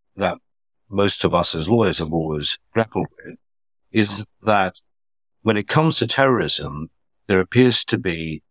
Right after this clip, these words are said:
a very large class of individuals who are wrapped up in the, in that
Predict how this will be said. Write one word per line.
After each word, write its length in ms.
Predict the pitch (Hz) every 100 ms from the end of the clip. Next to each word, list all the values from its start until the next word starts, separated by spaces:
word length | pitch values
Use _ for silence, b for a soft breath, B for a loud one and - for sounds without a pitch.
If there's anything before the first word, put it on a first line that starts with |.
| _ _
a 100 | 87
very 260 | 87 107 107
large 300 | 107 95 92
class 320 | - 104 90
of 100 | 92
individuals 520 | 90 85 90 85 80 82
who 100 | 82
are 60 |
wrapped 280 | 85 92 -
up 160 | 98 - _
in 220 | 92 85
the, 300 | 80 78 78 -
in 200 | 85 78
that 260 | 71 69